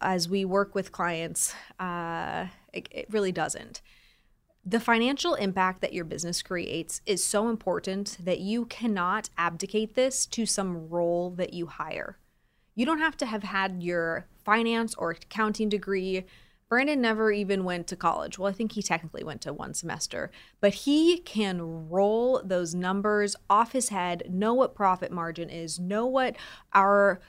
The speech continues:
operating expenses are month over month, know what the target is, know where the actuals are, because he's paying attention.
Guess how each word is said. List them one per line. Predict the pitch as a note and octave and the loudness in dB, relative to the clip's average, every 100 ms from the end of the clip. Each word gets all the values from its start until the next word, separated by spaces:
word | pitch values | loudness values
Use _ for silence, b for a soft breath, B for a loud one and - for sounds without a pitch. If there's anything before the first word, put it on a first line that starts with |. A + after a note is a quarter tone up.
| b b - | b b 8
operating | G3+ G3+ F#3+ F3+ | 8 8 4 2
expenses | - - F3 E3 E3+ | -2 -2 -2 -2 -4
are | - F3 E3 E3 D#3+ | 0 2 2 2 2
month | F3 G#3 G#3 G#3+ | 4 4 4 4
over | F#3+ F#3 | 4 2
month, | F3 C#3+ D#3+ F3+ | 0 -4 -4 0
know | G3 A#3 | 2 4
what | C#4 | 2
the | C4+ | -2
target | - F3+ F3 E3+ | -4 -2 -2 0
is, | E3+ E3 | -2 0
know | F#3+ A#3+ | 0 0
where | C#4+ | 0
the | B3 - | 0 2
actuals | E3 - - F3 | 2 2 -6 -4
are, | E3 F3 | -4 -4
because | F#3 G#3 G3+ | -2 -2 -2
he's | G3+ | -2
paying | A3 B3+ | -2 0
attention. | A3+ F#3+ G3+ - - | 0 -2 -2 -4 -6